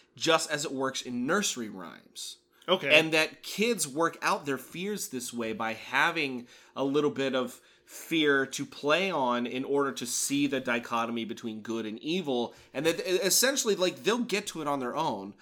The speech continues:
Speaker 1: You know, i-, if you, you know, yes, it's a, it's a sweet movie for kids, uh, for under six, but, you know, you gotta have a little fear, and they'll be okay. They'll work it out.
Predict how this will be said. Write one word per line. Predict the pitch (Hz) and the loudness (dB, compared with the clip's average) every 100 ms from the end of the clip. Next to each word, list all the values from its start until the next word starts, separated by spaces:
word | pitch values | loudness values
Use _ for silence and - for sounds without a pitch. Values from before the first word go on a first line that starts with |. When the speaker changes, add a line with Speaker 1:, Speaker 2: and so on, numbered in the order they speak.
| - - - | -20 -14 0
Speaker 1:
You | 160 | 4
know, | 151 | 4
i-, | 156 | 4
if | 170 151 | 0 -2
you, | 180 175 165 - - - | -2 -4 -4 -8 -18 0
you | 156 | 4
know, | 190 | 6
yes, | 185 233 220 | 8 6 6
it's | 190 175 190 | 6 4 4
a, | 175 | 0
it's | 175 | 0
a | 160 | 4
sweet | - - 190 180 | 4 4 0 0
movie | 170 165 160 | 0 0 -2
for | 147 | -4
kids, | 143 - 160 147 135 - 110 | -6 -4 -2 -2 -2 -6 -4
uh, | 156 151 104 143 | -6 -6 -6 -10
for | - 147 139 135 - | -2 2 2 0 -4
under | 156 160 | -2 2
six, | - - 214 - - - - | 4 4 4 0 -4 -8 -8
but, | 143 208 | -2 0
you | 196 | 2
know, | 208 | 2
you | 208 | 2
gotta | 190 220 | 2 2
have | 180 190 | 2 0
a | 180 | 0
little | 170 180 | 0 0
fear, | 175 - 214 208 190 | -2 -2 0 2 2
and | 170 160 139 143 | 0 -2 -4 -4
they'll | 180 | -4
be | 190 190 | -2 -2
okay. | 180 - 185 180 | -2 -2 -6 -4
They'll | 175 | -2
work | 208 220 214 | -2 -2 -2
it | 147 | -4
out. | 120 127 156 | -2 -4 -6